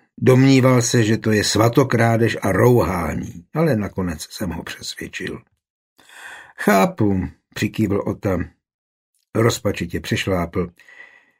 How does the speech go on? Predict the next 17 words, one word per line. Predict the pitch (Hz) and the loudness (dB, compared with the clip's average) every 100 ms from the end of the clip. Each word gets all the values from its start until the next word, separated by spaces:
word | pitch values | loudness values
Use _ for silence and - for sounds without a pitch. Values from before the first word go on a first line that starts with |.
| _ _ _ _ - | _ _ _ _ 0
Čekal, | 127 123 123 120 | 0 4 4 4
zda | 92 104 | 2 2
mu | 107 107 | 2 2
pan | 104 107 | 0 2
Oldřich | 110 98 92 101 | 0 0 0 -2
řekne | 80 95 107 104 | -2 -2 0 2
víc, | 113 135 110 - - - _ _ - | 4 4 2 -2 -8 -10 _ _ -6
ale | 117 170 | 0 0
královský | 180 - 87 113 123 - 123 | -2 -4 -2 -2 -4 -4 -4
prokurátor | 120 - - 92 90 87 101 92 | -4 -6 -6 -6 -6 -6 -8 -6
mlčel. | 80 - - - - - - _ _ _ _ _ - | -6 -6 -8 -8 -12 -14 -20 _ _ _ _ _ -6
Teprve | 131 139 135 131 | -2 0 2 4
za | 135 | 2
chvíli | - 85 80 76 - - | 0 -6 -6 -8 -12 -12
zvedl | 80 80 - | -10 -8 -6
oči. | 90 - 82 76 _ _ _ - - - - _ _ _ _ - | -6 -6 -10 -14 _ _ _ -20 -20 -20 -20 _ _ _ _ 0
„Oto, | 190 180 143 | 2 4 4